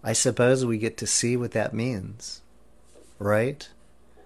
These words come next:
But maybe one of the first areas that we need to start with is just saying, "Thank you, Lord, for clothing me in the robe of your righteousness." I wonder how often people thank him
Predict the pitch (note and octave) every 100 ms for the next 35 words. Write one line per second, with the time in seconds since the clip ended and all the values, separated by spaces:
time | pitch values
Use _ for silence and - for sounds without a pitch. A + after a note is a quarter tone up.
0 | - - - - - - - A#2 A#2+ B2+
1 | C3+ C3+ C3+ A#2+ A#2 C3 B2+ - B2 B2
2 | B2 A#2 - A2+ A2+ A2 G#2 - A#2 A2+
3 | A#2 A#2 G#2 G#2 G2 - - - A2 G#2
4 | - A#2 A#2+ B2+ C3+ B2+ A#2+ B2+ - G2+
5 | F#2+ - - A2 A#2+ C3 C3+ B2+ G#2+ F2+
6 | F2 F#2 - - - - - - A2+ A2+
7 | A2 A2 A2+ A#2 A2+ B2 A#2 A2+ A#2+ -
8 | C3 A#2 G#2 F#2 A2+ A#2 C3 D3 E3 D3
9 | C#3 - A#2 A#2+ - A2 - A#2+ - G#2
10 | - - G#2+ G2+ - G2+ F#2 G2+